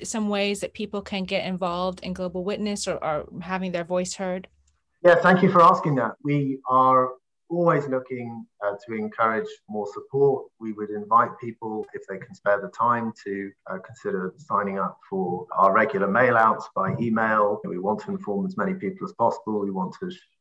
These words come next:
Speaker 2: to share with them information which we hope that they will share with their friends and derive inspiring outrage, but also hope from and a sense of a desire to act. And, and similarly, on, in terms of our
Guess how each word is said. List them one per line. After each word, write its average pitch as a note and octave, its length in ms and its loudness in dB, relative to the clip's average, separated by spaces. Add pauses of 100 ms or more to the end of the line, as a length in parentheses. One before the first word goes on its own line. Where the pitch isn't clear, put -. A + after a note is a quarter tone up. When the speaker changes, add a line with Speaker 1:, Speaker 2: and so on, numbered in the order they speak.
(120)
Speaker 2:
to G2 120 -12
share A2 280 2
with G2+ 140 0
them F#2+ 180 -2
information G2+ 520 -2
which G2+ 240 -8
we - 80 -8
hope G2 220 -4
that - 220 -16
they F#2+ 80 -8
will F#2 140 -8
share F#2 320 -6
with G2+ 160 -6
their G2 140 -2
friends B2+ 480 0
and G#2+ 100 -6
derive F#2+ 480 2 (160)
inspiring C#3 800 4
outrage, C#3+ 760 4
but C3 120 -6
also A#2+ 500 -2
hope C3 240 4 (100)
from A#2+ 460 2 (140)
and G2+ 100 -8
a G2+ 60 -10
sense A2 340 -8
of G2+ 80 -12
a - 20 -18
desire G2+ 400 2
to - 160 -8
act. A#2+ 300 0
And, A2 200 -10
and B2+ 120 -10
similarly, B2 600 -2
on, A2 300 -2
in A#2 120 -10
terms A2+ 340 -6
of G#2 60 0
our G#2 100 4